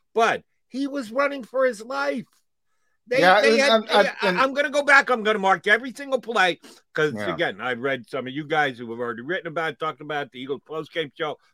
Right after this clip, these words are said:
Speaker 1: blah, blah, blah, blah. The fact that he had to go off schedule, it wasn't like, "Oh my God, he took three steps back, boom, he moves the pocket. He immediately runs out." No, he had to 'cause somebody was in his face on almost every single play.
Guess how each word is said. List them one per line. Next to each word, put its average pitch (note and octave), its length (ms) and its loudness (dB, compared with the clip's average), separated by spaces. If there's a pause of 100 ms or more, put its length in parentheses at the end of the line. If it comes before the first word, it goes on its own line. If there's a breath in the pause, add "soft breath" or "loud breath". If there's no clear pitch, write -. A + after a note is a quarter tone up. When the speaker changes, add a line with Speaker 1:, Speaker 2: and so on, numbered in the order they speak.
Speaker 1:
blah, D3 140 -6
blah, D3 120 -4
blah, C#3+ 120 -4
blah. C3+ 140 -6 (720)
The D3+ 200 -8
fact B3 440 -2
that A3 200 4
he G#3+ 340 -6 (140)
had D4 300 0
to B3+ 80 -2
go F3+ 340 2
off C#3+ 180 -2
schedule, C3 560 -4 (180 soft breath)
it A#3 140 2
wasn't C4+ 420 -2
like, A3 260 2 (280)
"Oh G#3 140 0
my C#4 180 2
God, A3 280 2
he F3+ 80 -8
took G3 240 -4
three A#3+ 220 -6
steps A#3 360 -2
back, A3 240 4
boom, G3+ 240 0
he D3 60 -8
moves E3+ 260 -10
the F3 100 -4
pocket. C#3+ 440 -6 (200 soft breath)
He F#3+ 100 -4
immediately G#3 500 -2
runs F3+ 240 -2
out." C#3 100 0 (180)
No, D#4+ 360 4
he D4+ 240 -6
had E4 340 2
to D4 340 -6 (380)
'cause D4 220 -8
somebody D#4+ 380 -6
was D#4+ 240 -6
in D#4+ 80 -4
his D4 180 -8
face D#4 420 -4
on D4+ 160 -2
almost D#4 380 -8
every D4+ 240 -6
single D4 320 -12
play. D#4 640 -2